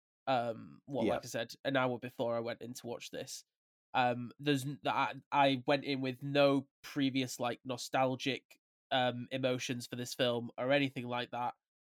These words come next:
Speaker 2: Yeah.
Speaker 1: And even I teared up. <laughs>
Speaker 2: Yeah.
Speaker 1: Like, that was how wonderful that bit was.
Speaker 2: Oh my gosh. And I, well, this is it. I,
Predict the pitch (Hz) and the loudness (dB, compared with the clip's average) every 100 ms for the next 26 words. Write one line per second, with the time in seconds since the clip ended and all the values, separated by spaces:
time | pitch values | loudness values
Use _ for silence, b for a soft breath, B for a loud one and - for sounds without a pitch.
0 | _ - - - - 156 139 127 117 - | _ 0 4 4 6 6 6 4 0 -4
1 | 117 113 135 156 B B B B B _ | -6 -6 0 0 B B B B B _
2 | _ - 143 - 165 151 _ _ _ - | _ 6 8 12 10 10 _ _ _ 2
3 | 135 185 175 170 - 160 147 143 135 _ | 8 8 10 4 6 8 10 10 6 _
4 | - 135 143 135 135 127 120 113 - 120 | -10 2 2 2 -2 -2 -2 -2 -2 -6
5 | - 117 123 - - _ _ _ _ _ | -6 -8 -8 -10 -14 _ _ _ _ _
6 | 143 143 123 107 110 - b b - 147 | 8 8 8 6 4 4 b b 4 8
7 | 151 - 156 117 - 185 180 156 - 147 | 8 8 8 8 6 2 6 6 6 6